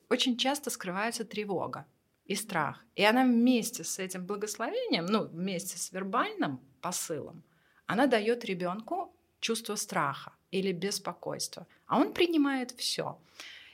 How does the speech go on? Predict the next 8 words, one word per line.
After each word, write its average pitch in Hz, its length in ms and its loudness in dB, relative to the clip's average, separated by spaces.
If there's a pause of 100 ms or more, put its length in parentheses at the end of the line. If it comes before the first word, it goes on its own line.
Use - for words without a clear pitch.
(160)
И 220 340 0
вот 220 200 -4
так 339 240 0
вот, 240 240 0
э, 180 460 -4 (120)
запечатываются 208 1000 -4
модели 175 380 -8
родителей. 170 800 -10